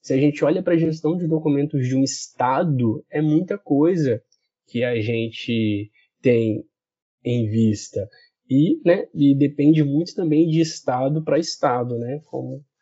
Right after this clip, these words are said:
por, por essas questões aí de, de Brasil, que são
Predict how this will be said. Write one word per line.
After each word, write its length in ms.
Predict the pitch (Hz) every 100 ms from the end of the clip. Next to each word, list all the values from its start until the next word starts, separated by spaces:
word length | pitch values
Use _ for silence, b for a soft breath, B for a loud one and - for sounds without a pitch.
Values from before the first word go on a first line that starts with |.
| _ _ _ -
por, 260 | 123 117
por 140 | 123 127
essas 300 | 120 139 -
questões 640 | 139 147 - 123 135 135
aí 380 | 123 117 135 135
de, 260 | 123 117 117
de 140 | 123
Brasil, 580 | 117 135 139 127 120 110 -
que 240 | 110 113
são 280 | 120 120 120